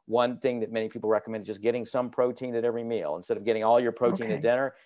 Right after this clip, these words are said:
Speaker 1: make sure you
Speaker 2: Ah.
Speaker 1: get protein throughout the day so
Speaker 2: And
Speaker 1: that
Speaker 2: maybe
Speaker 1: you stay
Speaker 2: different kinds,
Speaker 1: full more.
Speaker 2: different kinds of
Speaker 1: Different
Speaker 2: protein
Speaker 1: kinds
Speaker 2: as
Speaker 1: of
Speaker 2: well?
Speaker 1: protein. So,
Speaker 2: Yeah.
Speaker 1: so, uh, not just if you're, if you're, you know, you eat, if you're omnivore, you can eat animal protein as well as vegetables and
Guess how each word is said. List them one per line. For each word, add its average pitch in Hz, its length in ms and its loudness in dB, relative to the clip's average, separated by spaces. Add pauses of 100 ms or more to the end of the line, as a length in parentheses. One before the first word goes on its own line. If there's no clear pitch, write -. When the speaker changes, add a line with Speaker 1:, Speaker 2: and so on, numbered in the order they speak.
(160)
Speaker 1:
make 113 160 2
sure 151 140 2
you 156 140 -2
Speaker 2:
Ah. 156 60 -2
Speaker 1:
get 110 340 2
protein 113 460 -2
throughout 98 380 0
the 107 60 -4
day 101 420 2 (260)
so - 180 0
Speaker 2:
And 175 80 4
Speaker 1:
that 170 60 4
Speaker 2:
maybe 165 160 6
Speaker 1:
you 151 40 4
stay - 180 0
Speaker 2:
different 190 240 0
kinds, 151 320 0
Speaker 1:
full 82 220 0
more. 95 80 -12
Speaker 2:
different - 260 -4
kinds 165 300 0
of 185 60 2
Speaker 1:
Different 196 260 4
Speaker 2:
protein 196 200 2
Speaker 1:
kinds 196 140 2
Speaker 2:
as - 60 0
Speaker 1:
of 180 60 -4
Speaker 2:
well? - 160 6
Speaker 1:
protein. 110 320 -4
So, 101 400 0 (240)
Speaker 2:
Yeah. 165 100 -4
Speaker 1:
so, 104 300 0
uh, 98 200 2
not 107 220 0
just 107 320 -6
if 110 240 -8
you're, 104 220 -2
if 110 200 -10
you're, 98 260 -8 (120)
you 107 140 -12
know, 90 100 -10
you 95 180 -10
eat, 104 200 -10 (120)
if - 200 -18
you're 92 120 -10
omnivore, 120 680 0
you 101 100 -10
can 98 160 -10
eat 98 180 -8
animal 113 300 -4
protein 107 460 -4
as 95 160 -12
well 92 180 -6
as 90 80 -14
vegetables 92 600 -10
and 87 100 -18